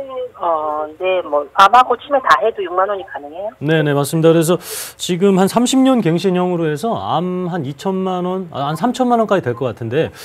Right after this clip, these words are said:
Speaker 2: 그거는, 어, 세부적인 한 육만 몇천 원까지 되는지 한번 확인해 보고 암 삼천만 원, 유사암 한 천만 원 정도, 그리고,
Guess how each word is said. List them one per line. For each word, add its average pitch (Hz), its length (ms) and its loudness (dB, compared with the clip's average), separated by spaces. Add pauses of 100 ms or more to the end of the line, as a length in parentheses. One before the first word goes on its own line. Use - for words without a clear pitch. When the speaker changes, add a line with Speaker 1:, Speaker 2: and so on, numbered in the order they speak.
(140)
Speaker 2:
그거는, 175 380 2 (240)
어, 120 180 -6
세부적인 185 500 0
한 156 120 -2
육만 147 260 -2
몇천 131 300 -2
원까지 165 240 2
되는지 143 220 0
한번 147 180 0
확인해 196 280 2
보고 113 440 -2 (420)
암 143 180 0
삼천만 202 540 0
원, 214 140 0
유사암 165 360 0
한 160 120 0
천만 190 340 -2
원 151 120 -4
정도, 127 560 -4
그리고, 170 440 2